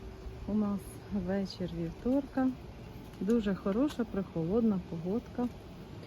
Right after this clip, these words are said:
Так добре на дворі, що не хочеться заходити в хату. А ми зібралися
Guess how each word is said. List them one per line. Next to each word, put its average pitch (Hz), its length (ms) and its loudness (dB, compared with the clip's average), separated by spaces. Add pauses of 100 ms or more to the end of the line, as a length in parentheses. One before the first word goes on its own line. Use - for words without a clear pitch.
(200)
Так 240 220 4
добре 180 340 2
на 180 120 2 (120)
дворі, 233 220 6
що - 160 0
не 175 120 4
хочеться 214 460 0
заходити 185 500 0
в - 260 -10
хату. 160 260 -2 (1500)
А 170 40 -2
ми 190 180 2 (100)
зібралися 175 640 0